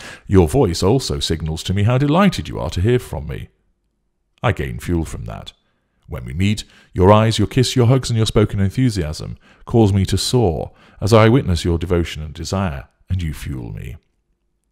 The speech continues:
You experience a surge of excitement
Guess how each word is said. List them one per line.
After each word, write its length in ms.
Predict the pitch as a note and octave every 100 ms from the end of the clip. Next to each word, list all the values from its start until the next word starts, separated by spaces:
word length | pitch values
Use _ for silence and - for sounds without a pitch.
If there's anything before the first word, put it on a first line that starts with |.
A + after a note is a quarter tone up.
| _ _ _ _ _ _ - _
You 220 | - F#2
experience 640 | E2+ - - G1+ G1+ -
a 40 | -
surge 340 | - G2+ F#2
of 60 | -
excitement 600 | - - D2+ - -